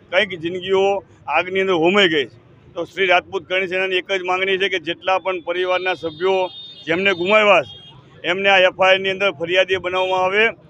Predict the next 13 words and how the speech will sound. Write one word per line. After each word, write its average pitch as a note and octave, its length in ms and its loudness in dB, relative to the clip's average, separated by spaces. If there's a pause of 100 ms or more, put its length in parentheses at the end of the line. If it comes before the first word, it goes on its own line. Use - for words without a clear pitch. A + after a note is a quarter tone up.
(200)
જેથી F3 240 -2
કરીને F#3+ 260 -4
કાલ F3+ 220 0
સવારે F#3+ 480 2
કોર્ટની F#3 560 0
અંદર G3+ 380 4 (580)
પોલીસ G#3 380 2
અને G#3 160 2
આરોપી G3+ 380 2
બે G3+ 140 0
સમાધાન G3 420 0
કરી G3+ 200 -4
લે G#3+ 180 2